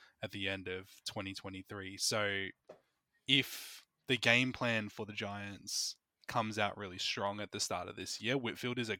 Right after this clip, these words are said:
core component of what makes them good. And like you said, and it, and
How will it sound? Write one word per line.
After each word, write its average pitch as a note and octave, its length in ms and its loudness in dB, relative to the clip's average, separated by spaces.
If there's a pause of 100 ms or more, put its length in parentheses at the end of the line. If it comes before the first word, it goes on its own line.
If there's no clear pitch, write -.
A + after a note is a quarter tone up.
core G2+ 440 -4
component G2 680 -8
of F#2 340 -8 (360)
what G#2 260 0
makes G2 380 -4
them F#2+ 320 -8
good. G2 260 -4 (580)
And F#2+ 420 2 (760)
like A2+ 160 6
you G2+ 60 -4
said, F#2 220 0
and F#2+ 140 -6
it, G2 180 -4
and G2 180 -8